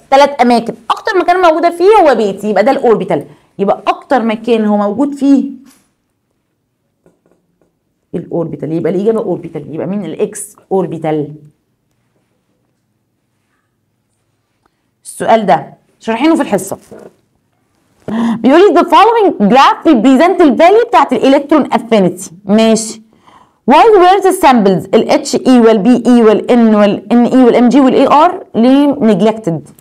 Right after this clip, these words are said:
ليه مش مكتوبين اصلا هنا؟ اتش اي ده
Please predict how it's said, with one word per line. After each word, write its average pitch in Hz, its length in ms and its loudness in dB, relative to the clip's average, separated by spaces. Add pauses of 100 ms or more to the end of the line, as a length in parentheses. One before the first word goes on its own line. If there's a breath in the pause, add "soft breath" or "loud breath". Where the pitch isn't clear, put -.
(140)
ليه 214 120 0
مش 247 180 0
مكتوبين 220 480 -8
اصلا 160 420 -8
هنا؟ 160 240 -8 (1200)
اتش 294 220 -10
اي 277 120 -2
ده 269 240 -4